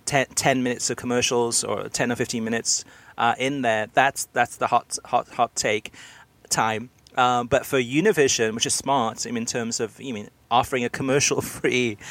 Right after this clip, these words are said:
<laughs> halftime show, which revenue-wise doesn't help them. It'll help them with the numbers.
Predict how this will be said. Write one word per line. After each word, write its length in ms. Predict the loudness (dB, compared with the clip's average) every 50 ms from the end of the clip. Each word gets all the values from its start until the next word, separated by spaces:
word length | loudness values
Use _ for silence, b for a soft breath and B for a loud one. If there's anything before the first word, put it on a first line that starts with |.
| B B
<laughs> 220 | B B B B
halftime 400 | 0 2 2 2 2 2 0 0
show, 200 | 0 0 0 0
which 200 | 0 0 -2 -4 -2
revenue-wise 760 | 0 2 4 4 4 2 2 4 6 6 6 6 4 2 0
doesn't 180 | -2 -2 0 0
help 240 | 0 -2 -2 -2
them. 220 | -2 -4 -2 -2 -2
It'll 120 | -2 0
help 180 | 0 -2 -2 -4
them 100 | -4 -6
with 100 | -6 -6
the 80 | -4
numbers. 480 | -4 -4 -4 -2 -4 -2 -2 -2 -4 -6